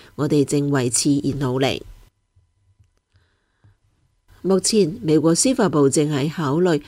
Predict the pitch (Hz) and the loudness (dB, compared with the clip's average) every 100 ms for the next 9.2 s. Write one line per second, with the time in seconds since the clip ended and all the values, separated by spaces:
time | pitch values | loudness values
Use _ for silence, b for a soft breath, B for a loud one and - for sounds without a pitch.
0 | B B - 170 160 147 147 208 208 220 | B B -6 -2 2 0 0 -2 0 -2
1 | 202 151 147 147 135 131 - 175 135 135 | 0 -2 0 0 0 -4 -4 -4 -4 -4
2 | - 202 - 139 139 - B B B B | -4 -2 -2 -2 -2 -6 B B B B
3 | B B 165 175 196 196 147 131 185 190 | B B 2 4 4 0 0 2 0 0
4 | - 233 196 131 135 131 127 147 139 135 | 0 2 2 2 0 2 0 -2 -2 0
5 | 139 202 b b b 185 175 165 143 143 | 0 -2 b b b 2 2 4 2 2
6 | 160 156 151 139 135 170 165 139 120 135 | -2 -4 -2 -2 -2 -2 -4 -4 0 0
7 | - B B B - 180 180 175 185 - | 0 B B B -2 0 0 0 -2 0
8 | - 208 214 202 202 190 135 156 170 127 | 2 0 0 -2 -4 -2 -2 -2 -4 -4
9 | 120 92 | -4 -6